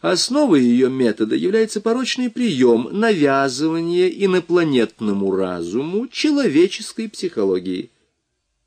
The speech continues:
«Почему порочный?» — сказал Нунан. «А потому что биологи в свое время уже обожглись,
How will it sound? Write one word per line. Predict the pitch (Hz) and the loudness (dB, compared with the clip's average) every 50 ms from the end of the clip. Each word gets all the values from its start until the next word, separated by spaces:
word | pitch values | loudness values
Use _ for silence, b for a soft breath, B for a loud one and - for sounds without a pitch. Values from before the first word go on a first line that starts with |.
| _ _ _ _ | _ _ _ _
«Почему | - 117 110 - - 110 110 107 98 95 95 92 90 87 80 - _ _ _ _ _ _ | 0 0 2 0 -2 -2 0 0 0 -2 -2 -4 -4 -4 -6 -8 _ _ _ _ _ _
порочный?» — | - 98 107 92 85 80 76 73 - - - - 107 110 127 147 156 - - _ _ - | -6 -4 -4 -4 -4 -4 -6 -8 -8 -10 -10 -8 -8 -8 -8 -8 -10 -16 -20 _ _ -14
сказал | - - - 143 127 120 135 135 135 135 135 | -12 -8 -6 -6 -4 -2 -2 -2 -2 -4 -6
Нунан. | 131 131 135 139 139 135 131 139 139 139 143 _ _ _ _ _ _ _ _ _ _ _ _ _ _ _ _ _ _ | -6 -8 -6 -4 -4 -4 -4 -6 -8 -8 -12 _ _ _ _ _ _ _ _ _ _ _ _ _ _ _ _ _ _
«А | - - 113 120 | -6 -4 -4 -2
потому | - 147 156 - 170 175 180 185 | 0 -2 -2 0 0 -2 0 0
что | 165 - - 180 180 170 | -2 0 2 2 2 2
биологи | 147 170 180 180 180 190 202 190 165 131 117 113 107 110 120 120 | 2 2 2 4 6 6 6 6 4 4 4 2 2 2 0 0
в | 117 - | 0 -2
свое | - 135 139 147 160 165 165 165 | -4 -4 -2 0 2 2 2 2
время | 147 160 170 160 160 165 | 2 2 2 2 0 0
уже | 170 165 165 190 240 | 0 -2 0 0 -2
обожглись, | 247 202 139 135 120 107 101 101 110 107 113 113 110 107 101 - - - - - | -2 -2 0 0 -2 -2 -2 -2 -2 -2 0 0 0 -2 -2 -4 -8 -10 -12 -16